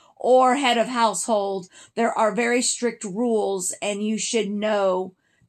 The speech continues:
that you're doing that right, because what I see the I R S doing right now with all those little auditor people is out looking to find, "Oh, the people making over five hundred thousand? No,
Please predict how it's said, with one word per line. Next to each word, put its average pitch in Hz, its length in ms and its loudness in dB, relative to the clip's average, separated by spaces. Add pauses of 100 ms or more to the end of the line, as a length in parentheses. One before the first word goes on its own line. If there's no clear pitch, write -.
that 175 140 0
you're 214 120 -2
doing 220 300 0
that 190 240 -4
right, 190 260 -2
because 180 300 -8
what 208 160 -2
I 202 140 0
see 269 500 -2
the 240 160 -2
I 220 180 2
R 214 140 0
S 214 220 0
doing 208 320 -4
right 202 200 -4
now 226 380 0
with 208 240 -4
all 208 220 0
those 214 200 -2
little 190 240 -4
auditor 262 440 0
people 247 680 -2 (420)
is 226 320 0
out 277 380 4
looking 247 680 0 (100)
to 233 100 0
find, 247 840 0 (240)
"Oh, 277 240 6
the 240 80 0
people 294 280 0
making 277 320 0
over 269 220 0
five 277 300 0
hundred 277 280 -2
thousand? 277 540 0
No, 339 460 6